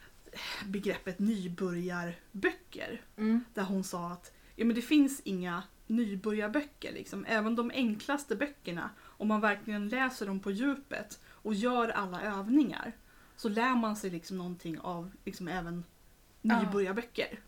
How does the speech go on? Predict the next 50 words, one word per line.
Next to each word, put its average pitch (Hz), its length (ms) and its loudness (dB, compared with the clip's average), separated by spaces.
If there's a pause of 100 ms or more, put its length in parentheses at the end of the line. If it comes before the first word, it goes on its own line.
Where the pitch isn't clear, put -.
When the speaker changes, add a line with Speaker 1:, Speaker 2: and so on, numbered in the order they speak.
(160)
Speaker 2:
Ja. 196 260 2 (180)
Speaker 1:
Även 196 260 2
liksom 175 280 -6
de 175 360 -6
mi-, 202 300 -4
minst 208 320 2
komplicerade 185 520 -2
böckerna, - 400 -8
liksom. - 220 -4
Speaker 2:
Ja. 190 160 -2 (1080)
Speaker 1:
Och 226 100 2
det, 240 120 2
och 247 80 0
det 294 100 4
tycker 392 160 0
jag 254 80 4
hon 190 100 0
har 185 80 -2
väldigt 180 180 -2
Speaker 2:
Det 240 60 0
är 254 60 8
Speaker 1:
rätt 240 60 -2
i. - 40 -2
Speaker 2:
faktiskt 226 260 -2
sant. - 360 -4
Speaker 1:
Ja, 233 280 0
för 240 80 2
Speaker 2:
Ja. 247 60 6
Speaker 1:
jag, 269 200 4
jag, 254 300 2 (540)
alltså 220 200 -4
jag 233 160 2
är 226 40 0
lite 214 180 -4
lat. 233 340 -4
Jag, 175 420 -4 (560)
jag 208 80 -6
hoppar 214 280 2
över 202 280 0
övningar. 180 500 -4
Jag 196 160 -2
bara, 170 240 -2
jag 196 80 -2
vill 214 200 -2 (140)
läsa 196 240 -2
färdigt 208 260 -4
den 196 100 -8
här 190 60 -8
boken. - 340 -6 (160)
Speaker 2:
Ja, 285 240 4